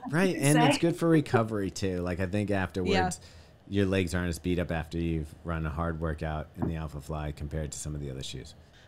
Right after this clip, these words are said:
Speaker 3: Well,
Speaker 2: Yeah,
Speaker 3: this
Speaker 2: definitely.
Speaker 3: i-, is super exciting. We will be in Boston, and we cannot
Speaker 1: Yeah,
Speaker 3: wait.
Speaker 1: if you want bagels the day before, you can hang out with us.
Speaker 3: Yeah. Um,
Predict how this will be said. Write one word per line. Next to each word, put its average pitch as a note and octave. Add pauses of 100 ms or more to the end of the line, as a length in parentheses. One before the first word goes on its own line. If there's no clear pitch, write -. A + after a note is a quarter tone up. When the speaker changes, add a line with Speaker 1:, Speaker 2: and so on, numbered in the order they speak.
(120)
Speaker 3:
Well, A#3
Speaker 2:
Yeah, F#3+
Speaker 3:
this A3+
Speaker 2:
definitely. -
Speaker 3:
i-, - (340)
is A#3+
super A#3
exciting. G3+
We G3+
will G#3
be G#3
in G3+
Boston, F#3+
and F3+
we F3+
cannot F3+ (180)
Speaker 1:
Yeah, G2+
Speaker 3:
wait. -
Speaker 1:
if F#3+
you A2+
want A#2
bagels G#2+
the F2+
day F#2
before, F2+
you F2
can E2+
hang E2+
out E2
with D#2
us. D2 (100)
Speaker 3:
Yeah. F#3+ (460)
Um, F3+